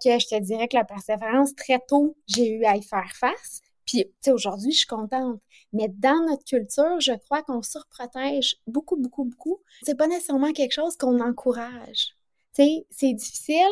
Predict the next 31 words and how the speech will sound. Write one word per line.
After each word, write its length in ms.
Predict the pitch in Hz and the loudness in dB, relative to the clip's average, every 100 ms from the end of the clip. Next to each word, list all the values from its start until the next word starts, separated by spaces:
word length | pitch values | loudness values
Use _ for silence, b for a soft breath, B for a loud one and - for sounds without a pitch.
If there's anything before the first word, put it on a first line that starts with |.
| 381 | 4
ben, 140 | 269 | 2
tout 180 | 277 392 | 2 -2
de 80 | 392 | -2
suite, 180 | 440 453 | -4 -4
on 60 | 349 | -2
va 120 | 247 | 0
avoir 240 | 240 254 | -2 -4
tendance 460 | - 262 262 359 370 | -4 -6 -6 -10 -10
à, 160 | 233 240 | -2 -2
à 220 | - 240 - | -2 -8 -2
s'enlever 380 | 339 302 254 294 | 4 4 4 0
de 180 | - - | -8 -8
cette 200 | - 220 | -6 -6
situation-là. 800 | - - 226 202 - 220 226 240 b b b | -10 -6 -6 -6 -12 -14 -12 -12 b b b
Et 100 | - | 4
non 240 | 269 269 262 | 6 6 2
pas 300 | 330 349 392 | 0 2 6
de 180 | 277 254 269 _ 214 | 6 6 2 _ 0
voir 260 | 247 294 | 2 4
la 100 | 339 | 2
situation, 800 | 254 - 247 226 202 240 247 349 _ _ _ | -2 -2 -2 -2 -4 -2 0 -2 _ _ _
se 180 | - 240 | 4 6
déposer, 800 | 196 269 269 277 240 208 240 339 _ _ _ _ - | 6 0 0 -2 -2 0 -2 -2 _ _ _ _ -2
réfléchir 800 | 254 285 277 233 - 262 269 320 - _ 262 | 2 2 2 2 2 2 2 -2 -8 _ 2
et 100 | 254 | 6
là, 160 | 320 | 6
prendre 320 | - 269 247 | 4 2 2
action 300 | 214 - 277 | 0 0 0
par 160 | 262 208 | 0 -2
la 120 | 196 | -6
suite. 280 | - - | -8 -14